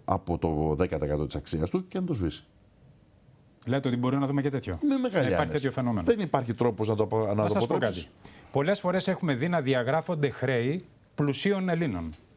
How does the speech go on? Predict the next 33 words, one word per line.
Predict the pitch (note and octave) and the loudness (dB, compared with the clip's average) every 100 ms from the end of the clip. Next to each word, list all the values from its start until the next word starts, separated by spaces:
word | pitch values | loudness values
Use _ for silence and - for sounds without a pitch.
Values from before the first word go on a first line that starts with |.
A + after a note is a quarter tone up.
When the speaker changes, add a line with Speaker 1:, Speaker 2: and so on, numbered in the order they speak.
| - | -4
Speaker 1:
Βεβαίως. | B2 F#2 D2+ - - _ _ - | 0 2 0 -4 -18 _ _ -4
Speaker 2:
Είτε | E3+ D3+ | 0 0
Speaker 1:
Έχει | - | 0
συμβεί, | A#2+ G#2+ | 0 0
Speaker 2:
επιχειρηματικά, | G#2+ C3+ A#2+ G2 G2 | 2 2 4 2 0
Speaker 1:
έχει | B2 | 0
Speaker 2:
έχει | C3 | 0
Speaker 1:
συμβεί. | A#2 F2 | 2 2
Speaker 2:
συμβεί | D#3+ D3 | 2 2
αυτό. | C3 | 2
Speaker 1:
Βεβαίως, | C3+ F2 - | 2 0 -2
ναι. | A2 | -4
Speaker 2:
Παλαιότερα, | - D3+ C#3+ C#3 F3 - B2+ B2 F3 - - - | 2 2 4 2 2 2 0 0 -4 -14 -10 0
αν | D#3+ E3 | 0 0
θυμάμαι | C#3 C#3 A#2+ | 0 0 0
σωστά, | G#2+ A2 D3+ | -2 0 0
εσείς | C#3+ D3 - | 0 -4 -2
θα | A#2 | -2
με | |
επιβεβαιώσετε | A2 G#2 G2+ G#2 A2+ G#2 | 0 0 0 0 0 0
ή | |
όχι, | A2 D3 | 0 0
αν | C#3+ | -2
το | - | 0
θυμόσαστε | B2+ C3+ C3 | 0 0 -2
κι | C3+ | -2
εσείς | C3+ F#2+ | -2 0
βέβαια, | G2 - - - - - - - _ - | 0 -2 -8 -20 -20 -20 -20 -20 _ 0
ο | C3+ | 0
Γιο-, | B2 G#3 F#3+ | 2 -2 0
ο | C#3 | -2
Γεώργιος | C3 C#3+ G#3+ D#3+ - | 2 2 2 0 -2
Παπανδρέου, | G#2+ G2+ G2+ G2+ D#3+ | -2 0 0 0 -2